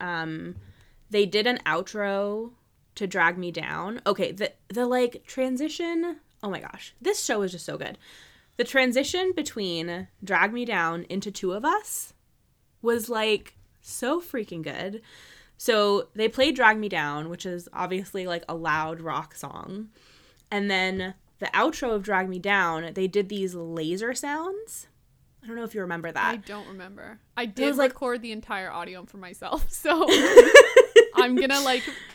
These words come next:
Speaker 2: put it, I, I kind of wanna, like, I wanna do it separately, but I also wanna have it, like, as a big thing, 'cause it all ties into each other, you know? It's, like,
Speaker 1: It's
Speaker 2: it's like
Speaker 1: really
Speaker 2: a
Speaker 1: nice to
Speaker 2: mood.
Speaker 1: listen to together, like, all at once,
Speaker 2: Yeah.
Speaker 1: all as one, yeah.
Speaker 2: Yeah.
Speaker 1: So, yeah, the int-, the outro to Drag Me Down, there was, like, all of these, like,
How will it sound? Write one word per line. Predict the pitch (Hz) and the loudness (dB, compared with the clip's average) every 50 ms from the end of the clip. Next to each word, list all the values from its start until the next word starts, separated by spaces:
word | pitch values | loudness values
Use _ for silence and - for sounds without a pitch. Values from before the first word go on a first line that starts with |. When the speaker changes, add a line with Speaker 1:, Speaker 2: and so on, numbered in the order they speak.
| - - | -20 -16
Speaker 2:
put | - - 226 220 | -8 -6 -6 -4
it, | 220 - | -4 0
I, | - 262 262 - | 0 0 2 2
I | 269 311 | 0 -2
kind | - - 302 285 320 | 0 0 -2 0 0
of | 392 392 - | 0 -2 -2
wanna, | 427 415 427 - - - - - - - | -4 -4 -4 -8 -10 -20 -20 -20 -14 -8
like, | - 285 302 | -4 -2 0
I | 285 | 2
wanna | 277 269 277 330 339 | 2 2 0 0 -2
do | 349 370 | -2 -2
it | 254 - | -4 -6
separately, | - 240 208 - - - 240 262 269 294 | -6 -8 -8 -8 -8 -14 -12 -10 -12 -10
but | 269 240 233 233 | -8 -6 -6 -4
I | 226 240 - _ _ _ | -6 -8 -10 _ _ _
also | - 233 226 233 - 302 285 | -10 -8 -8 -6 -6 -8 -6
wanna | 277 269 269 269 | -6 -6 -8 -8
have | 240 247 226 214 220 | -6 -6 -6 -6 -6
it, | 220 - | -10 -10
like, | - 208 196 196 190 _ _ _ _ _ _ _ _ _ _ _ - | -8 -10 -10 -10 -12 _ _ _ _ _ _ _ _ _ _ _ -10
as | 226 208 240 | -8 -8 -8
a | |
big | 214 - - 226 226 190 - | -8 -6 -6 -6 -6 -6 -10
thing, | - - 220 202 185 185 | -14 -12 -10 -10 -12 -14
'cause | - - | -12 -10
it | 220 214 | -6 -6
all | 220 220 220 | -6 -6 -6
ties | - - - 214 214 214 208 220 | -10 -10 -10 -8 -8 -8 -10 -8
into | 220 214 214 - - | -10 -10 -10 -12 -16
each | - - - | -20 -20 -20
other, | - 190 - - | -20 -20 -20 -20
you | - - | -20 -20
know? | - - - - 240 262 285 - | -18 -16 -16 -14 -16 -16 -16 -16
It's, | 226 - | -16 -14
like, | 226 220 - | -14 -14 -12
Speaker 1:
It's | - - - | -14 -10 -2
Speaker 2:
it's | - 294 277 - - | 0 0 0 0 -2
like | 208 | -2
Speaker 1:
really | 262 269 285 285 | 0 0 0 2
Speaker 2:
a | |
Speaker 1:
nice | 262 254 254 - - | 2 2 2 2 0
to | - 254 | -2 0
Speaker 2:
mood. | 240 | 2
Speaker 1:
listen | 226 247 247 - 294 269 262 254 | 2 2 2 0 -4 -4 -4 -6
to | - 233 220 202 202 | -4 -2 -2 -2 -2
together, | - 208 185 208 214 247 247 202 - - - | -2 -4 -4 -4 -4 -4 -4 -6 -8 -8 -10
like, | 202 202 - | -8 -8 -6
all | 190 196 196 | -6 -6 -6
at | - - | -6 -8
once, | 214 220 220 - - - | -8 -8 -8 -10 -12 -12
Speaker 2:
Yeah. | 226 214 | -12 -10
Speaker 1:
all | 196 190 202 202 208 214 | -8 -8 -8 -8 -10 -12
as | 214 202 196 196 190 - | -12 -12 -12 -12 -12 -14
one, | 190 190 202 202 196 - - | -14 -12 -12 -12 -12 -12 -10
yeah. | - 202 - - - | -8 -8 -8 -8 -8
Speaker 2:
Yeah. | - 220 220 220 220 - - - - - - - - _ _ - _ _ _ _ | -12 -14 -16 -18 -20 -20 -20 -20 -20 -20 -20 -20 -20 _ _ -20 _ _ _ _
Speaker 1:
So, | - - 254 | -4 2 4
yeah, | 285 262 214 151 | 6 6 6 6
the | 190 196 170 | 4 2 2
int-, | 240 262 269 - - | 2 2 2 -2 -4
the | 214 | -2
outro | 233 - 214 247 254 - 285 262 | 0 2 2 2 2 2 0 0
to | 254 247 | 0 0
Drag | 233 226 214 208 | 2 2 2 2
Me | 208 | 2
Down, | 202 208 190 185 190 190 | 2 4 4 4 4 2
there | 185 | 0
was, | 180 185 185 | -2 -2 0
like, | 208 196 196 | -2 -2 -2
all | - - 185 190 | 0 0 2 2
of | 208 208 | 0 0
these, | 202 214 202 202 208 208 | -2 -4 -4 -4 -4 -4
like, | 202 185 151 117 - - | -2 -2 -2 -4 -6 -12